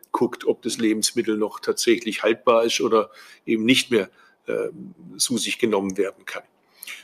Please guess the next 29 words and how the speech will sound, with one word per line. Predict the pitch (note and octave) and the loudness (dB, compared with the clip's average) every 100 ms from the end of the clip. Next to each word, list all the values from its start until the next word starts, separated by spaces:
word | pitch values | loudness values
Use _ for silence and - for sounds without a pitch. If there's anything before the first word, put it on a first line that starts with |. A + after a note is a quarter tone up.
| _ _ _ - | _ _ _ 0
Und | A#2+ - - | 0 0 2
da | A2 | 6
gibt's, | C#3+ C3 - | 6 4 2
glaube | C#3 C3 | 6 6
ich, | A#2+ | 6
noch | A#2+ | 4
eine | A#2 | 4
Menge | A#2+ D#3+ E3 | 6 6 6
Sachen, | G#2+ G#2+ - G#2 _ - - | 6 2 -2 -12 _ -8 -4
äh, | G#2 | -2
die | A2 | -2
getan | A2 - G#2 C3+ A#2+ | -4 -2 2 4 8
werden | B2 A2+ A#2 | 6 6 -2
k-, | - - - | -10 -12 2
können. | C3 B2 A#2+ A2 | 4 4 2 0
Mir | G#2+ G#2 | -2 4
würde | A2+ A2 | 6 6
auch | G#2+ G#2 | 4 4
einfallen, | A2+ B2+ - A#2+ A#2 A2 - - - - - - | 2 2 4 6 6 4 -4 -20 -20 -20 -20 -4
äh, | G#2+ G#2 | -2 2
dass | G#2+ - | 0 2
man | A2 | 4
beispielsweise | G#2+ G#2 - A2 A2 A2 G#2+ | 4 2 0 0 4 4 6
auch | A2 G#2+ | 4 4
Obst | B2 - | 2 0
und | A#2 | -2
Gemüse | G#2+ A2 A2+ A2 A2+ | 0 2 2 4 4
lose | A#2 C3 B2 | 6 6 4
verkauft, | - A#2+ - A#2 A2+ - - | 2 2 6 6 6 4 -10